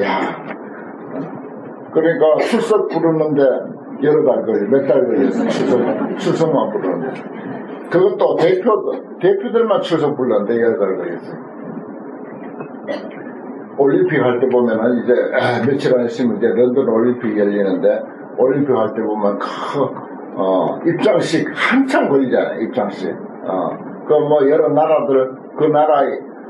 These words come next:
뭐 임원들, 선수들 뭐 해가지고 쭉 들어오는데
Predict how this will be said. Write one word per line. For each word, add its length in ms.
뭐 220
임원들, 680
선수들 840
뭐 260
해가지고 440
쭉 560
들어오는데 460